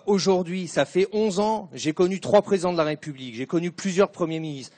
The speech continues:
j'ai connu plusieurs ministres de la ville, plus ou moins bons, souvent moins que plus. Euh, je me suis expliqué de la situation fin juin avec, euh, Cécile Duflot, ministre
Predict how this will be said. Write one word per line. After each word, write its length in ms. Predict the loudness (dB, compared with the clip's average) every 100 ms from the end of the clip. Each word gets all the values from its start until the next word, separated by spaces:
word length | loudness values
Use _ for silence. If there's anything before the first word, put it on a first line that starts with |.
| _ -8
j'ai 120 | 0
connu 260 | 2 2
plusieurs 460 | -2 -4 -2 2 2
ministres 340 | 0 -2 0
de 20 | 2
la 160 | 2
ville, 160 | 0 -6
plus 240 | -10 -8
ou 60 | -4
moins 240 | -2 0
bons, 220 | -2 -6 -10
souvent 340 | -10 -4 -2
moins 260 | -2 -4 -4
que 100 | -6
plus. 400 | -6 -10 -12 -14 _ _ _ _ _ _ _
Euh, 200 | -2 -2 -4 _ _ _ _ -12
je 360 | -4 0 0
me 160 | -2 -6
suis 200 | -6 -6
expliqué 420 | -6 -6 -6 -4 -2
de 60 |
la 60 | -2
situation 540 | -4 -4 -4 -2 -6
fin 260 | -4 -2 -2
juin 340 | -2 -6 -6 -4
avec, 400 | -2 -2 -4 -4
euh, 160 | -6 -6
Cécile 380 | -4 -4 -6
Duflot, 360 | -10 -10 -4 -2
ministre 500 | -2 -4 -6 -10